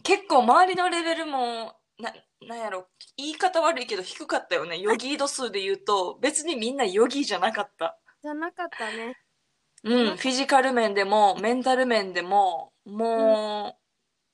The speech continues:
Speaker 1: う、
Speaker 2: うん。
Speaker 1: なんか、メンタル面で言うと、ヨギーのいいとこだけしか見てなかった感じよね。
Speaker 2: うんうん。
Speaker 1: 「ゆるくいこうよ」みたいな。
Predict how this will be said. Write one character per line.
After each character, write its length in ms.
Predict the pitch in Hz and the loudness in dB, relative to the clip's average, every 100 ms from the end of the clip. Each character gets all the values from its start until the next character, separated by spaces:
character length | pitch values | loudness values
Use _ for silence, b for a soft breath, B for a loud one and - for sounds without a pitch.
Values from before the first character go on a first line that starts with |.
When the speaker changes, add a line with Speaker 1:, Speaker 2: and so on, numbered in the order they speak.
| _ _ _ | _ _ _
Speaker 1:
う、 40 | 247 | -4
Speaker 2:
う 0 | |
ん。 0 | |
Speaker 1:
な 80 | |
ん 80 | 262 | -4
か、 460 | 247 185 170 - _ _ _ _ - | -4 -4 -2 -4 _ _ _ _ -14
メ 240 | 208 294 | -2 0
ン 100 | 370 | 2
タ 140 | 381 381 | 2 2
ル 80 | |
面 220 | 370 269 208 | 2 -2 -4
で 80 | 190 | -4
言 100 | 190 | -4
う 20 | |
と、 80 | 185 | -4
ヨ 220 | 190 247 | 0 0
ギ 520 | 247 247 214 190 180 180 | -2 -6 -6 -8 -8 -6
ー 40 | |
の 340 | 208 196 160 - | -2 -2 -4 -8
い 220 | 220 240 | -8 -6
い 40 | |
と 120 | 233 311 | -4 -2
こ 140 | 233 | 0
だ 140 | 208 | -2
け 160 | 208 226 | -4 -4
し 100 | - | -4
か 220 | - 175 | -2 -4
見 100 | 175 | -4
て 120 | - 185 | -8 -2
な 140 | 185 | -2
か 100 | 175 | -2
っ 140 | 165 _ _ _ | -6 _ _ _
た 100 | 165 | -14
感 260 | 165 247 | -6 -2
じ 60 | 285 | -2
よ 80 | 277 | -2
ね。 140 | 262 | -4
Speaker 2:
う 20 | |
ん 20 | 269 | 0
う 40 | |
ん。 20 | |
Speaker 1:
「ゆ 60 | 208 | 2
る 120 | 240 | 0
く 120 | 233 208 | 0 -6
い 160 | 196 | -6
こ 180 | - 202 | 0 0
う 60 | 190 | 2
よ」 140 | 185 | -2
み 100 | 175 | -4
た 100 | 170 | -12
い 40 | |
な。 60 | 170 | -14